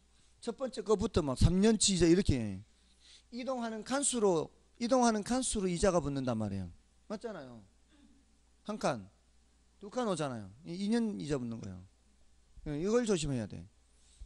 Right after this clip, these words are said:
그다음에 요거는 그러면 백 곱하기 일 플러스 영점일이잖아요. 요거는 그냥 백이죠. 그럼 여기는 백이십일이 되고요. 여기는 백십이 되고요. 여기는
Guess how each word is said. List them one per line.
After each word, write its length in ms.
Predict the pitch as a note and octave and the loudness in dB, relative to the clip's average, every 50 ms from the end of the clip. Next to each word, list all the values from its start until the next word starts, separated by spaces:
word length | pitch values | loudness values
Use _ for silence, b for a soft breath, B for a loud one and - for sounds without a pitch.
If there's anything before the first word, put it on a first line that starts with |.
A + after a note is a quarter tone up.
| b b - | b b -12
그다음에 200 | - G3 G3 F#3+ | -10 -6 -4 -4
요거는 300 | G3+ A#3 B3+ A#3 G3 F3 | -2 -2 -2 -2 -2 -4
그러면 380 | E3 D3 C3 C3 C#3+ E3 E3 - - _ - - - _ _ _ _ _ _ _ _ _ _ _ _ _ - - - _ _ _ - _ - | -6 -6 -8 -8 -10 -12 -14 -18 -20 _ -20 -20 -20 _ _ _ _ _ _ _ _ _ _ _ _ _ -20 -20 -20 _ _ _ -20 _ -6
백 240 | F3+ F3+ G3 G3 - _ _ _ _ _ | -4 -4 -4 -4 -6 _ _ _ _ _
곱하기 640 | - E3 - _ - F#3 F3+ E3 E3+ E3+ E3+ E3 - _ - - F#3 | -18 -18 -16 _ -8 -8 -6 -6 -6 -8 -10 -10 -16 _ -18 -10 -8
일 120 | F#3+ F#3+ F3+ - | -6 -6 -6 -8
플러스 360 | - F3+ F3 F3+ F3 - - E3+ | -10 -10 -10 -10 -10 -12 -12 -10
영점일이잖아요. 1080 | F3 F#3 F#3+ - - F#3+ F3 E3+ - G3+ F#3 G#3+ G3+ F3+ D3 C3+ B2+ B2 A#2+ A2+ A2 _ _ _ _ _ _ - - _ _ _ _ - E3 | -10 -10 -10 -12 -12 -12 -12 -10 -10 -8 -6 -6 -6 -6 -8 -8 -10 -10 -10 -12 -14 _ _ _ _ _ _ -20 -20 _ _ _ _ -10 -8
요거는 340 | F3+ F#3+ G#3 F3 C#3 G#2+ F2+ _ _ _ _ _ _ _ _ - | -6 -4 -4 -6 -6 -10 -12 _ _ _ _ _ _ _ _ -14
그냥 220 | - B3 B3+ G#3 | -10 -10 -8 -8
백이죠. 540 | - F3+ E3 E3 F3+ D3 C3+ A2 G#2+ G#2+ F#2+ F2 _ _ _ _ _ _ _ _ _ _ _ _ _ _ _ - | -6 -8 -8 -8 -8 -12 -12 -14 -14 -16 -18 -20 _ _ _ _ _ _ _ _ _ _ _ _ _ _ _ -12
그럼 140 | A#3 A3+ A3 | -8 -6 -4
여기는 500 | A3+ A#3 A#3 A3+ G#3 G3+ G3+ G3 F#3+ - - - _ _ _ - _ _ _ - _ _ _ _ _ - - _ _ - | -4 -4 -4 -4 -4 -6 -8 -10 -12 -16 -20 -20 _ _ _ -20 _ _ _ -20 _ _ _ _ _ -20 -20 _ _ -14
백이십일이 640 | F3 E3+ E3+ F#3 G3+ F#3 - G3 F3 F#3 F#3 F3+ F#3+ - | -12 -12 -10 -10 -10 -10 -10 -10 -10 -10 -8 -8 -10 -10
되고요. 280 | D3+ C3+ B2+ A#2+ A#2 D3 | -10 -12 -12 -12 -12 -12
여기는 380 | F3 F3 D#3+ E3+ F3+ F3 E3 _ | -12 -12 -12 -12 -14 -16 -18 _
백십이 460 | - D#3+ D#3+ - - - F#3 E3 F3+ E3+ | -18 -16 -14 -14 -14 -14 -14 -14 -14 -14
되고요. 260 | D3+ B2 A#2 A2 A2 B2 | -14 -14 -16 -16 -18 -16
여기는 360 | D3 E3 D#3+ D#3+ F3+ G3 G3 | -16 -16 -14 -14 -14 -16 -16